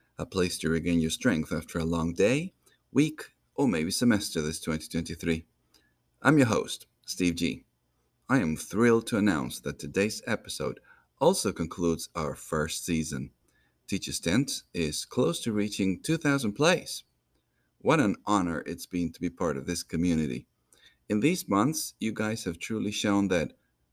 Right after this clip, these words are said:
individually, we're ordinary. Together, we're extraordinary. I'm also excited to be able to celebrate with you, my fellow educators, because we made it.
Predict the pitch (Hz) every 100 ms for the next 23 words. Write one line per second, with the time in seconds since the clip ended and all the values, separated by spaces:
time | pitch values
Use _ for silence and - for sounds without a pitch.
0 | _ 110 95 90 98 120 135 170 208 190
1 | _ - 117 117 - 101 90 78 67 60
2 | - _ _ _ _ _ - 113 117 76
3 | 69 71 _ _ _ _ - 82 71 -
4 | - 78 78 73 71 67 - - _ _
5 | _ _ _ _ _ - 135 165 202 131
6 | 113 - 98 95 - 82 82 82 76 78
7 | 95 87 80 - 80 104 85 - _ _
8 | _ 87 73 - 87 82 - 78 80 85
9 | 78 95 - - _ _ _ - 131 90
10 | 82 104 117 156 190 147